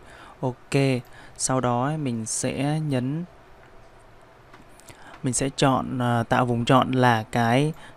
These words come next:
cái bông này nha. Mình tạo vùng chọn là Quick Selection Tool. Sau đó bạn sẽ chọn vô cái bông này. Rồi, bây giờ mình sẽ nhấn Ctrl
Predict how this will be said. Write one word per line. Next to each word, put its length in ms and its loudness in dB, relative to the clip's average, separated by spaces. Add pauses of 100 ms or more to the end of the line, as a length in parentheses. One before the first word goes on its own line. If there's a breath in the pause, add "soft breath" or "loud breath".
(100)
cái 80 -2
bông 280 2
này 200 -4
nha. 220 -2
Mình 100 -8
tạo 160 -2
vùng 140 -6
chọn 240 -4
là 40 -4
Quick 220 2
Selection 460 2 (120)
Tool. 220 10 (420 loud breath)
Sau 160 4
đó 180 8
bạn 300 2
sẽ 500 2
chọn 340 -2
vô 320 2
cái 180 0
bông 260 2
này. 160 0
Rồi, 240 4
bây 140 2
giờ 180 2
mình 220 0
sẽ 320 0
nhấn 240 0
Ctrl 300 0